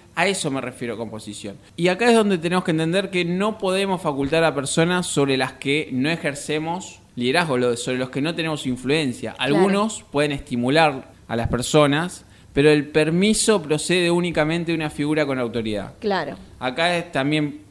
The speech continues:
Speaker 1: bueno, un padre, un jefe,
Speaker 2: Ujú.
Speaker 1: Pero yo también quiero hacer este hincapié. Más allá de la posición, la posición no solo se da por nombramiento, en el caso de los niveles de liderazgo sí,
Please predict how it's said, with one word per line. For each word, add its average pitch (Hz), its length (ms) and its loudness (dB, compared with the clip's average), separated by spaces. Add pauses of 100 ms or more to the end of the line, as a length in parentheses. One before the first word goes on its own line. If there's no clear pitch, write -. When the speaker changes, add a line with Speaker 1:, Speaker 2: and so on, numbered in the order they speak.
Speaker 1:
bueno, 120 340 0
un 107 180 -8
padre, 135 540 4
un 117 140 -2
jefe, 135 640 0
Speaker 2:
Ujú. - 240 -20 (140)
Speaker 1:
Pero 156 280 4
yo 180 260 0
también 180 320 0
quiero 175 180 0
hacer 170 400 -2
este 160 240 -4
hincapié. 143 540 -2 (120)
Más 165 160 2
allá 180 240 -2
de 170 40 0
la 156 160 0
posición, 170 680 -2
la 147 160 -2
posición 156 580 -2
no 185 120 0
solo 185 340 0
se 143 180 -2
da 151 220 0
por 147 160 -2
nombramiento, 165 840 -2 (140)
en 120 160 -2
el 123 120 -2
caso 139 280 -2
de 131 80 0
los 127 120 -2
niveles 127 360 0
de 120 60 -2
liderazgo 127 440 -2
sí, 180 380 -2